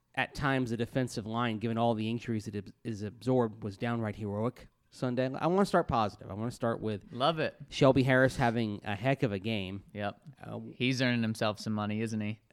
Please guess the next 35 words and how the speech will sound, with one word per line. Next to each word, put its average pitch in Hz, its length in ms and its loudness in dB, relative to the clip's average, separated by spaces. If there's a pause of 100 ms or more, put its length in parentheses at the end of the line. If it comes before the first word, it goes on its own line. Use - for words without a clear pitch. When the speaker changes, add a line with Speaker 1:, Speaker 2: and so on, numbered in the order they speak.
(120)
Speaker 1:
Yeah, 117 800 0
and 110 600 -2 (240)
now 127 280 0
the 120 80 -2
question 120 480 -2
is: 107 340 -4
Is 107 240 -4
that 110 180 -4
money 110 240 -4
going 107 240 -4
to 98 60 -8
be 107 140 -6
here 127 580 2 (720)
or 107 120 -6
somewhere 101 500 -4
else? - 420 -14 (120)
And 107 320 -6
that's 127 220 -4
something 113 440 -4
that 107 100 -2
I'm 107 100 -6
sure 123 260 -2
we're 110 140 -2
going 107 260 -4
to 101 60 -4
get 104 180 -4
into 107 400 -4 (400)
over 139 220 6
the 117 80 0
course 120 360 0
of 110 120 -4
future 117 320 -2
podcasts. 107 760 -4
I'm 101 140 -10
sure 120 280 -2